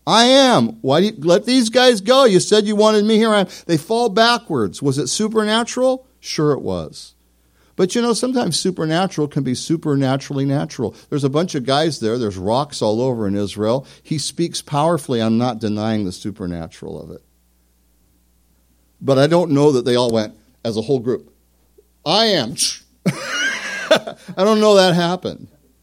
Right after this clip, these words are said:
I don't know. And we won't make a big deal about it because,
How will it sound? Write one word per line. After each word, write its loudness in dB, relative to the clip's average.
I 0
don't 2
know. -2
And 2
we 4
won't 2
make -2
a 0
big -4
deal 0
about -2
it -4
because, -6